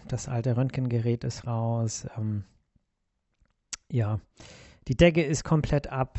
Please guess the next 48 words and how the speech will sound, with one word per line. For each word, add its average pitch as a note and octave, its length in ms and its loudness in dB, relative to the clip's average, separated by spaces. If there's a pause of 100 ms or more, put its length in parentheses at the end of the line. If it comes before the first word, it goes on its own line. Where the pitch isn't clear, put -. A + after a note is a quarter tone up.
(120)
äh, B2+ 300 -8 (180)
und, A#2 400 -8
ähm, A#2 420 -6 (500)
ja, A2 100 -2
es A2 100 -4
sieht - 180 -8
aus A#2 280 -2
wie C3 40 -4
eine A#2 160 -2
riesige A#2+ 340 -4
Baustelle. C#3 720 0 (680)
Und A#2+ 220 -4
jetzt - 220 -4
wird B2 160 -2
demnächst, A2+ 680 -2
ähm, A2 340 -6 (220)
wer-, A2 480 -10
werden A2+ 400 -6
Aufmaße B2 680 -2
genommen A2+ 600 -4
und, A2 500 -10
äh, A#2 220 -4 (480)
ja, D3 160 2
dann A#2+ 160 4
geht's, C3 240 0
äh, C#3+ 340 -4
an C3+ 160 -8
den C#3+ 160 -2
Anbau C3+ 480 0
oder A#2 220 -4
an A2 100 -8
den A2+ 160 -6
Aufbau C#3 460 2
ran B2 360 0
und, A2+ 480 -4
ähm, A2 220 -4
es A#2+ 140 -8
ist - 100 -14
echt B2+ 180 -8
spannend, E3 460 0
wenn D3 80 -2
man C#3 160 -2
da C3 140 0
so C3 120 -2
durch B2 200 -4
die C3 100 -10
Praxis - 540 -8
läuft. A#2+ 440 -4